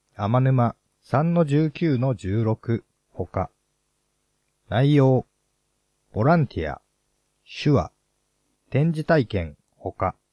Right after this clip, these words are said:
対象。区内在住、在勤、在学の方。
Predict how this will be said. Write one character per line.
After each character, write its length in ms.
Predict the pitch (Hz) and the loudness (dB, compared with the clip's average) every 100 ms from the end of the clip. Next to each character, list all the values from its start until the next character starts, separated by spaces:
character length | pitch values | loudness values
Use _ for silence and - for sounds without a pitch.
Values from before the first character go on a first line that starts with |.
| _ _ _ _ _ _ _ _ _ _ _ - | _ _ _ _ _ _ _ _ _ _ _ -4
対 220 | 127 139 | 0 0
象。 440 | - 131 127 117 - _ _ _ _ _ | 0 2 2 0 -6 _ _ _ _ _
区 140 | - 180 | -4 2
内 220 | 175 110 | 4 2
在 300 | 92 113 127 | 2 2 2
住、 440 | 120 117 117 117 _ - | 0 2 2 0 _ -6
在 260 | 117 139 | 0 0
勤、 420 | - 135 127 123 - _ | 0 0 0 0 -6 _
在 220 | 107 123 151 | 0 2 4
学 240 | 143 151 | 2 0
の 100 | 151 | -4
方。 380 | - 98 87 | -4 -8 -8